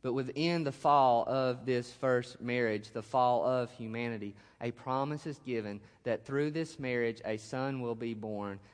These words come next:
and many sons will come, and one of these sons will be one who sets things right. And so the story of marriage continues in Israel. God calls for himself a people.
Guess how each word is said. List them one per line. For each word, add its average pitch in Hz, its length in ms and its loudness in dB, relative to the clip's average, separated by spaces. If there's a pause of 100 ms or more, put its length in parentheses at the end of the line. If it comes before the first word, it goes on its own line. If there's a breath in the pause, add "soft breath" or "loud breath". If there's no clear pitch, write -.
and 104 160 -6
many 143 240 -2
sons 123 400 -4
will 110 100 -6
come, 107 400 -6 (160 loud breath)
and 107 220 -6
one 160 220 0
of 120 180 -2
these 120 180 -4
sons 110 540 -8 (260 soft breath)
will 107 140 -8
be 123 240 -4
one 123 300 -6
who 117 180 -10
sets - 680 -6
things 104 400 -10 (360)
right. 85 520 -12 (1160 soft breath)
And 143 100 -2
so 175 140 6
the 156 80 2
story 165 580 4
of 139 220 2
marriage 143 420 2
continues 135 680 -4
in 135 220 -4
Israel. 131 580 -4 (260 loud breath)
God 175 320 8
calls 175 400 6
for 143 180 -2
himself 135 640 0
a 123 180 2
people. 127 680 -4